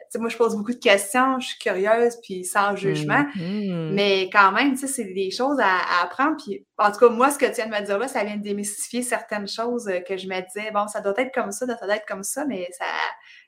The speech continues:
Speaker 1: tu viens de bien expliquer ça. <laughs> Merci pour, euh, pour les détails par rapport à ça.
Speaker 2: Ben, ça
Speaker 1: Puis,
Speaker 2: fait
Speaker 1: euh,
Speaker 2: plaisir. Écoute, <laughs> là, excuse-moi, je vais mettre un petit moment de, de pub ici. Non, mais,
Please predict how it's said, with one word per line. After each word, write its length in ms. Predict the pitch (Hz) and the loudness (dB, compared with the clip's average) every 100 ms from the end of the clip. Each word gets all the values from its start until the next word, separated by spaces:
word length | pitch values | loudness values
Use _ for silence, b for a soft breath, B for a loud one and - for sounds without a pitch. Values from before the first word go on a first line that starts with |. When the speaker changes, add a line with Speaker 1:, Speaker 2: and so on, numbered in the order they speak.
| _ - | _ -6
Speaker 1:
tu 100 | 196 | -2
viens 80 | 208 | 0
de 60 | |
bien 160 | 208 220 | 0 -2
expliquer 440 | 208 - - 190 | -4 -8 0 2
ça. 240 | 185 233 240 | 2 0 6
<laughs> 1400 | 196 - - 349 - 339 - 349 - 415 427 392 320 | 6 8 10 8 12 10 10 2 0 0 4 2 6
Merci 360 | 311 269 - 392 | 8 8 8 6
pour, 180 | 392 285 | 8 6
euh, 160 | 240 214 | 6 6
pour 140 | 247 254 | 4 4
les 140 | 240 | 4
détails 400 | 220 220 240 285 | 2 2 0 4
par 160 | 233 214 | 4 4
rapport 300 | 202 240 233 | 4 2 2
à 140 | 190 | 0
ça. 200 | - 247 - B B B B | -2 -6 -6 B B B B
Speaker 2:
Ben, 140 | 196 - | -4 -2
ça 120 | 175 | 0
Speaker 1:
Puis, 80 | 214 | 2
Speaker 2:
fait 120 | 226 | 4
Speaker 1:
euh, 40 | |
Speaker 2:
plaisir. 560 | 202 240 220 190 170 233 480 | 6 4 6 6 6 6 4
Écoute, 360 | - - 233 302 | 2 8 8 10
<laughs> 100 | 294 | 10
là, 220 | 339 233 | 10 10
excuse-moi, 480 | 294 277 247 226 214 | 8 8 6 8 8
je 60 | - | 8
vais 100 | 196 | 8
mettre 200 | 190 202 | 8 8
un 80 | 190 | 4
petit 180 | 262 185 | 4 2
moment 260 | 170 185 | 4 6
de, 220 | 175 160 - | 8 6 6
de 120 | 156 | 2
pub 320 | 156 - 185 | 4 2 2
ici. 300 | 160 170 202 | 0 -4 -2
Non, 140 | 202 170 | 0 2
mais, 180 | 160 | 0